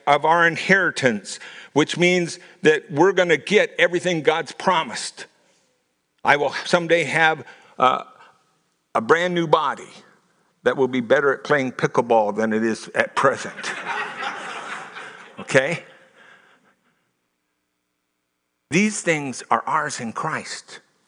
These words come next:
The minute I receive Christ, they're guaranteed. And then he prays. And he prays that you and I would realize these things, that they're true,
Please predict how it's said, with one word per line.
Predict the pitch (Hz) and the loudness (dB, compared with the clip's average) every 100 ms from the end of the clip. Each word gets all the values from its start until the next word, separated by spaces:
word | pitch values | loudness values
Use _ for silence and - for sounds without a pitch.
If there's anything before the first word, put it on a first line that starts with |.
| _ | _
The | - | -6
minute | 131 190 196 185 | 0 0 0 0
I | |
receive | 170 165 - 175 151 | -2 -4 -6 -6 -8
Christ, | - - 160 135 - - | -8 -4 -4 -6 -12 -6
they're | 127 120 | -2 -2
guaranteed. | 117 151 143 143 - - 147 113 82 67 - _ _ _ _ _ _ _ _ _ _ _ _ _ _ _ _ _ _ _ _ _ _ _ _ - | -4 -8 -8 -8 -12 -14 -10 -10 -12 -16 -20 _ _ _ _ _ _ _ _ _ _ _ _ _ _ _ _ _ _ _ _ _ _ _ _ 0
And | 156 180 | 2 4
then | 214 208 196 - _ | 2 0 -4 -8 _
he | - 180 | -4 -2
prays. | - - 226 247 92 - - - _ _ _ _ _ - | -2 -2 -2 -2 -6 -12 -18 -20 _ _ _ _ _ -6
And | 151 | -2
he | 165 | -2
prays | - 214 226 202 - | 0 0 2 0 -2
that | 165 - - | -6 -8 -10
you | 127 131 196 202 | -10 -2 0 2
and | 170 | 0
I | 160 160 | 0 0
would | 151 147 147 143 - - | -2 -4 -6 -8 -20 -12
realize | 107 165 214 196 120 107 90 - | -6 0 2 2 2 0 -4 -8
these | 98 80 | -8 -8
things, | - 85 71 - - | -12 -14 -16 -20 -6
that | 131 123 | -6 -2
they're | 170 170 | -2 -2
true, | - - - 220 240 110 | -4 -8 -2 -2 -2 -6